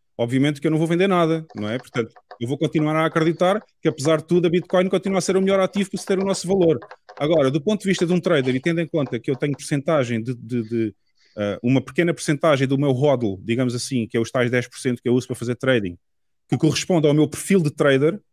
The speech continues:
e que vai um bocadinho contra o meu libertário, portanto, são, é a tal dicotomia que eu tenho, eh, eh, desse ponto de vista, eu acredito que se deve,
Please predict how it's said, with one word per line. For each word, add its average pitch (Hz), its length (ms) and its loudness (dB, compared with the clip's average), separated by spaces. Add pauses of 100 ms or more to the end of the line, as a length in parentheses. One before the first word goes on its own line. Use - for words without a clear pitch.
(280)
e 127 120 -2
que - 100 -10
vai 143 120 2
um 139 40 2
bocadinho 143 300 2
contra 147 260 0
o 135 40 4
meu 135 200 4
libertário, 131 640 -2
portanto, 113 340 -6
são, 113 300 -6
é 123 120 0
a 117 60 2
tal 123 260 0
dicotomia 127 500 -4
que 127 60 -2
eu 110 40 -2
tenho, 123 340 -2
eh, 107 300 -2
eh, 98 360 -8 (920)
desse 220 320 4
ponto 214 240 2
de 139 100 -8
vista, 196 520 0
eu 170 180 4
acredito 165 480 0
que - 60 -12
se - 140 -10
deve, 165 280 2